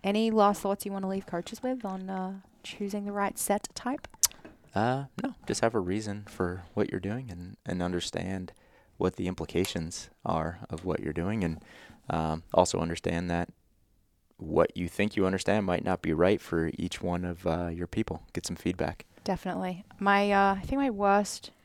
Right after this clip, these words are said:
Speaker 1: training cycle ever, the one that I, like, disliked the most was, uh, when I was doing some upper and then lower trisets. I had
Speaker 2: Mm.
Speaker 1: alternating upper, lower, upper, lower, four-day, uh, four-day program
Speaker 2: Yeah.
Speaker 1: of, uh, trisets. I did not write this for myself. It was written for me, and
Speaker 2: Mm.
Speaker 1: it was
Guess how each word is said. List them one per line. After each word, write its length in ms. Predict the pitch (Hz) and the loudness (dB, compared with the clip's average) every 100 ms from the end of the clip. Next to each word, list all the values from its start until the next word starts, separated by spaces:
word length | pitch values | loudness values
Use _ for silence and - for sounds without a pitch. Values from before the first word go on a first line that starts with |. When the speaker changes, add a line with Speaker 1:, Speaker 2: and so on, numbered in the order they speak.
| _ | _
Speaker 1:
training 380 | - 214 202 190 | 0 2 2 -2
cycle 380 | - 180 185 185 | 0 0 0 0
ever, 300 | 185 180 175 | 0 0 -4
the 60 | 190 | -4
one 140 | 190 | -2
that 100 | 185 190 | 0 2
I, 80 | |
like, 200 | 185 185 | 2 0
disliked 500 | - 185 190 180 - | -2 -2 2 0 0
the 60 | - | -4
most 400 | 185 175 - - | -2 -2 -6 -14
was, 320 | 185 170 165 175 | -4 -4 -2 0
uh, 140 | 170 | 0
when 120 | 175 | 0
I 60 | 170 | -6
was 100 | 175 | -8
doing 240 | 175 175 | -8 -8
some 320 | 175 180 170 165 | -8 -8 -10 -6
upper 380 | 180 - 180 175 - | -6 -2 -4 -4 -6
and 140 | 180 | -4
then 120 | 170 | -2
lower 400 | 170 165 170 170 - | 0 0 0 -4 -10
trisets. 600 | - 165 - 165 - - | -2 -2 0 -4 -6 -10
I 40 | 180 | -6
had 80 | 175 | -4
Speaker 2:
Mm. 60 | |
Speaker 1:
alternating 600 | - 180 180 170 170 170 - - - | -2 -2 0 0 0 -6 -12 -20 -2
upper, 280 | - - 175 | 2 4 4
lower, 280 | 165 160 165 | 4 4 4
upper, 200 | 170 170 | 2 0
lower, 340 | 165 160 160 165 | 2 4 2 0
four-day, 540 | - 170 160 160 165 - | -2 0 2 0 -2 -6
uh, 420 | 180 170 165 170 185 - - | -6 -4 -4 -6 -10 -16 -16
four-day 280 | - 175 165 | -4 0 0
program 560 | - 170 165 165 165 | 0 -2 0 0 2
Speaker 2:
Yeah. 160 | 92 90 - - - - | 0 -2 -6 -20 -8 2
Speaker 1:
of, 300 | 170 165 170 | 2 4 4
uh, 180 | 165 165 | 4 4
trisets. 580 | - 170 - 160 - - | 2 2 4 0 2 4
I 80 | |
did 160 | 180 180 | 6 4
not 120 | 170 | 0
write 180 | 165 160 | 0 0
this 140 | 165 - | -2 -10
for 80 | |
myself. 380 | 170 170 175 165 | -8 -4 -2 -2
It 60 | 175 | -6
was 140 | 170 | -10
written 180 | - 175 | -10 -10
for 200 | - 180 | -10 -8
me, 240 | 175 170 165 | -6 -8 -6
and 160 | 208 | -4
Speaker 2:
Mm. 40 | 214 | -4
Speaker 1:
it 60 | |
was 200 | 180 - | -8 -16